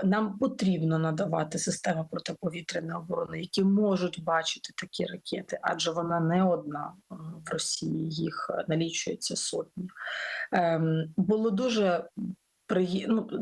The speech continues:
з-, приємно, це не те, напра-, напевно, слово, але всіх шокувала трагедія, яка також сталася нещодавно. І я, е, користуючись можливістю вашого, е,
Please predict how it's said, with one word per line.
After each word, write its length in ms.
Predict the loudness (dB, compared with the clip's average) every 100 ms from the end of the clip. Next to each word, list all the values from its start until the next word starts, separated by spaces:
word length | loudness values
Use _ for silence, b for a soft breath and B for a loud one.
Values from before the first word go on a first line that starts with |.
| 0
з-, 260 | 0 0
приємно, 440 | 2 4 4 4 2
це 160 | 2
не 140 | 2 2
те, 140 | 2
напра-, 460 | 2 2 0 0 -2
напевно, 400 | -2 0 0 0
слово, 320 | 0 0 2 2
але 340 | 2 4 4 B B B B
всіх 400 | -4 2 2 2
шокувала 760 | 0 0 2 2 2 2 0 -4
трагедія, 540 | 0 2 4 2 2 0
яка 220 | 0 -2
також 380 | 0 2 2 0
сталася 580 | 0 2 2 0 -2 0
нещодавно. 840 | 0 0 0 2 2 2 -2 -4 -8
І 100 | -8
я, 380 | 0 0 0 -6 B B B B -2
е, 360 | 0 0 0 -2 -2 -4 -6 -6
користуючись 640 | -2 -2 0 0 0 0 0
можливістю 800 | 0 4 4 4 0 -2 -4
вашого, 480 | 0 2 2 -2 -4 _
е, 460 | -10 -8 -8 -8 -6